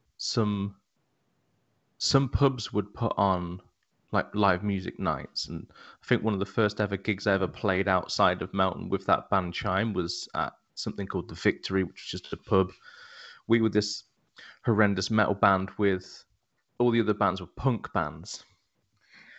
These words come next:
and they put us on, put us on first, and so we just looked Grebo-y, and then there was all these geezers with, like, leather jackets and mo-,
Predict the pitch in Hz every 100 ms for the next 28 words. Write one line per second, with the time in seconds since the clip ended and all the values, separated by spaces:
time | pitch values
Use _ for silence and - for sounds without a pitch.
0 | - - 98 92 - 127 - 107 - -
1 | _ _ - - - - 101 - 135 104
2 | 85 101 - - - _ _ _ _ -
3 | - _ _ _ _ _ _ _ _ _
4 | 104 92 92 - - _ - 120 113 139
5 | 131 113 - - - 113 110 107 95 92
6 | 92 101 - 107 98 95 95 95 - _
7 | _ _ _ - 104 104 107 98 104 107
8 | 113 107 107 98 - 107 - 110 101 101
9 | 107 104 - - 107 98 92 92